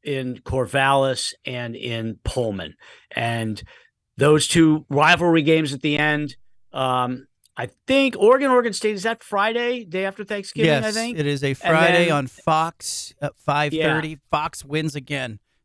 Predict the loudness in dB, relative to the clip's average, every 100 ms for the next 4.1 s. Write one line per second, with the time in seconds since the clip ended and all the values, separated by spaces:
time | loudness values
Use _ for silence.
0 | _ -4 -2 2 2 2 -2 -2 0 2
1 | 2 0 -6 -6 -4 -2 -2 -2 0 0
2 | 0 -2 0 2 4 2 0 -4 -6 -6
3 | -8 -6 0 2 0 -2 -10 -8 -4 -4